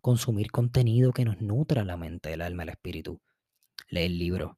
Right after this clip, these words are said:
ir a talleres, a seminarios, rodearte de personas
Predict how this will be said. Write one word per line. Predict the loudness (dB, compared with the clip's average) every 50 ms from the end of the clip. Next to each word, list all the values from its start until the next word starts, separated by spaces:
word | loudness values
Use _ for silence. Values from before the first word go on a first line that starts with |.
| _ _ _ _ _ _ _
ir | _ -8 -6 -6
a | -4
talleres, | -4 -4 -4 -4 -2 -4 -2 -2 -2
a | -2 -4
seminarios, | -4 -6 -8 -8 -10 -10 -8 -6 -6 -6 -6 -6 -10 -12 -14 _ _ _ _ _ _ _ _ -4
rodearte | -2 -2 -2 0 0 0 2 2 0 0 2 4 4
de | 6 4 4
personas | 2 -2 -2 -2 -4 -2 0 0 0 0 0